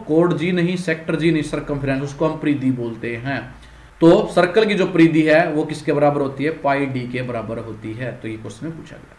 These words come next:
था। नेक्स्ट क्वेश्चन है सिक्सटी नाइन, what is the part of a circle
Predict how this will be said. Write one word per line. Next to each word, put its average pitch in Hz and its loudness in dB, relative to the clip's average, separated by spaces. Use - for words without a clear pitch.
था। - -14
नेक्स्ट 160 0
क्वेश्चन 208 0
है 208 4
सिक्सटी 180 -2
नाइन, 185 4
what 208 4
is 233 -2
the 220 4
part 196 6
of 185 0
a 165 2
circle 180 2